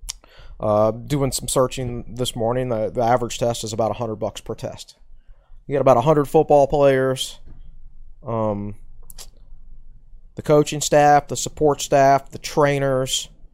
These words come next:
Um, you know, you could have a hundred thirty, hundred forty guys out there on, at, at every practice.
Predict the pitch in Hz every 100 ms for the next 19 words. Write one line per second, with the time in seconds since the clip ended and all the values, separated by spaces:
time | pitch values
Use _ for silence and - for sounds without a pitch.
0 | - _ - 123 120 113 110 - - -
1 | - - 139 135 175 254 156 156 139 123
2 | 139 120 117 139 127 120 120 127 123 117
3 | 135 120 120 117 113 110 123 104 - 110
4 | 117 - - _ - - - - - -
5 | 127 117 - 113 - 120 120 110 107 127
6 | 113 110 113 - -